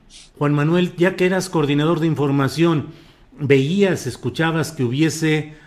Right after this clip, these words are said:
una frecuente injerencia de García Luna, su equipo de comunicación, sus operadores, para que la información en Televisa fuera adecuada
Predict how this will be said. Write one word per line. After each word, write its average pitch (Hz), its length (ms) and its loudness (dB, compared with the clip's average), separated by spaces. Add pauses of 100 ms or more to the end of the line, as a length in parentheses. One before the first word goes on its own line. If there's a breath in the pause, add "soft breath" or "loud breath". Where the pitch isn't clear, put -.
(140 loud breath)
una 160 300 2
frecuente 151 1000 0
injerencia 151 1160 -2 (260 loud breath)
de 143 480 2
García 135 380 -2
Luna, 151 640 0
su 135 160 -2
equipo 139 340 -4
de 123 100 -2
comunicación, 127 880 -2 (180 loud breath)
sus - 260 -2
operadores, 139 800 0 (300 loud breath)
para 127 360 0
que 131 120 0
la 127 160 0
información 123 920 -2
en 165 140 -4
Televisa 143 520 -6
fuera 151 580 -4 (240 loud breath)
adecuada 135 600 -2